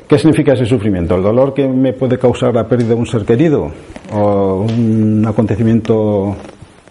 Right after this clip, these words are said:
pues, negativo en mi vida?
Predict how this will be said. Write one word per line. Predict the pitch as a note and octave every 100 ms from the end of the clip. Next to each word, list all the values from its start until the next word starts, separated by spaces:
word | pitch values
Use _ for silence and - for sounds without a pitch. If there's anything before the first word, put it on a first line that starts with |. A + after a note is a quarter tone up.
| _ - A#2 A2 - _ - - - - _ -
pues, | G2+ -
negativo | G#2 G#2 G#2 D#3 A#2+
en | A2+
mi | D3
vida? | D#3+ -